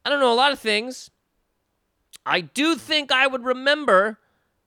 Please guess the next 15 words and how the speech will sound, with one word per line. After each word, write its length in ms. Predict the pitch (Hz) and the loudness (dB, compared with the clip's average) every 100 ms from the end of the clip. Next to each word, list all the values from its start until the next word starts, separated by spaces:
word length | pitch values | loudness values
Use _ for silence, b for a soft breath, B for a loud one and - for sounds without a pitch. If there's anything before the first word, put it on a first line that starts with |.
| _ _ _ _ _ | _ _ _ _ _
the 180 | 131 185 | -10 -8
years 1000 | 180 262 320 311 214 185 226 226 277 - _ _ _ _ _ _ _ _ | -6 -4 -2 0 0 -2 -6 -12 -16 -18 _ _ _ _ _ _ _ _
that 320 | 214 220 208 - | -2 0 -2 -4
a 380 | 214 214 202 - _ | -4 -2 -4 -8 _
pop 400 | - 254 320 302 - | -2 4 6 6 2
icon 960 | 226 285 311 - 185 185 170 190 214 - _ _ _ _ _ _ _ | 4 4 2 -2 -4 0 0 -2 -8 -18 _ _ _ _ _ _ _
had 140 | - 170 | -12 -8
sex 360 | - 302 294 | 2 2 2
with 180 | 214 147 | -4 -6
me. 140 | 151 - _ _ _ _ b b b - | -10 -20 _ _ _ _ b b b -2
I 140 | 202 | 0
remember 580 | 247 285 311 294 277 - - _ _ _ _ _ _ | 2 -2 -2 0 0 0 -6 _ _ _ _ _ _
ninth 440 | 151 220 285 277 - | -4 0 0 -2 -2
birthday, 560 | 214 185 - 135 104 | 0 0 -2 -4 -4
right? 360 | 98 127 202 226 | -4 -2 -2 -4